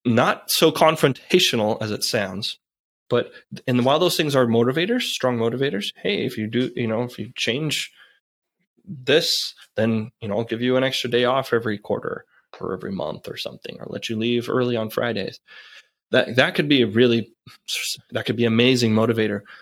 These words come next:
but there's still the behavior that's not addressed, <laughs> right? Why they're doing it that way, why it's important, why they wouldn't, like, why can't you just say, "Hey, this thing is a problem. Can we fix this?" And they go, "Yes. Oh, I'd love to fix that." Boom, boom, it's done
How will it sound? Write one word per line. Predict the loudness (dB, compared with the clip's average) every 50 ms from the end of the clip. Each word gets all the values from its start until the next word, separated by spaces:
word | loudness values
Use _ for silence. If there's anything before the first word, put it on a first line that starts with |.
| -20 -20 _ _ _
but | 4 4 4 4 -2 -18 _ _ _ _ _ _ _
there's | 0 0 2
still | 2 2 2 2 4
the | 4
behavior | 6 4 4 4 4 2 2 4 4
that's | 2 2 4
not | 2 2 2
addressed, | 2 0 -2 0 2 2 2 0 -2 -6 -6 -8 -10 -16 _ _ _ -14 -4 0
<laughs> | 0 0 0 -2 -12 _ _ _ _ _ _ _ _ -2
right? | 0 2 2 2 0 -4 -14 -20 -20 -14 -6
Why | -2 0 2 2 4 4
they're | 4 4 4 4
doing | 4 4 4 4 4 4
it | 2 0
that | -2 -2 -2 -2
way, | -2 -4 -4 -8 -14 -18 -18 -16 -12 -6
why | -2 0 2
it's | 2 2 2
important, | 0 2 6 6 6 6 6 2 -2 -2
why | 0 2 2 2 4
they | 6 4 4
wouldn't, | 4 4 0 0 -2 -6 _ _ -18 -18 -18 _ _
like, | -2 -2 -2 -4 -10 -20 -4 _
why | 2 2 4
can't | 2 2 0
you | 0
just | 0 0 0
say, | 0 0
"Hey, | 2 4 2 2 2 -2 -8 -16 -8 _
this | 0 2 2 2
thing | 2 0 0 0
is | 0 -2
a | -2
problem. | 0 2 2 2 2 2 0 -2
Can | -4 -4 -4 -4
we | -6
fix | -6 -6 -6 -6 -4 -4
this?" | -4 -4 -4 -4
And | -6
they |
go, | -6 -6 -6 -6
"Yes. | -4 -4 -2 -4 -4
Oh, | -2
I'd | -2 0
love | 0 0 0 -2
to | -4 -4
fix | -4 -4 -4 -4
that." | -4 -4 -4 -2
Boom, | -2 -2 -2 -2
boom, | -2 -2 -2 -2
it's | -2 -6
done | -8 -10 -10 -10